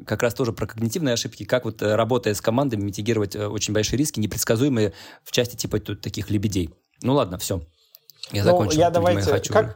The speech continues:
Speaker 2: классно, что мы с вами тут втроем собрались, потому что у меня совершенно другое <laughs> понимание на оба концепта, и я думаю, это
Speaker 1: Класс.
Speaker 2: интересно. А,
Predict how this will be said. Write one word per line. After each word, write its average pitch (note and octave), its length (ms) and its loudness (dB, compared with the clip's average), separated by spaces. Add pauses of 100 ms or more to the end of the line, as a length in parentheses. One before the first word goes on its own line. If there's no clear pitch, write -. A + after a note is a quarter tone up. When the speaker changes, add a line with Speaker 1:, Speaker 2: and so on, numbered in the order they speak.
Speaker 2:
классно, F3+ 480 4
что - 160 -4
мы C#3 80 0
с C#3+ 100 -4
вами D3+ 180 0
тут C#3 120 0
втроем C#3+ 300 2
собрались, C#3+ 460 0
потому C#3+ 240 -2
что - 120 -8
у D3 40 -2
меня E3+ 140 0
совершенно D#3 680 4
другое C#3 460 4
<laughs> C3 80 -12
понимание E3 580 4
на A3 140 4
оба F#3 340 4
концепта, D#3+ 720 2 (400)
и D3 60 0
я C#3+ 240 4
думаю, D#3 340 2
это C#3+ 120 -4
Speaker 1:
Класс. G#2+ 180 4
Speaker 2:
интересно. F3 480 2 (320)
А, D3 500 2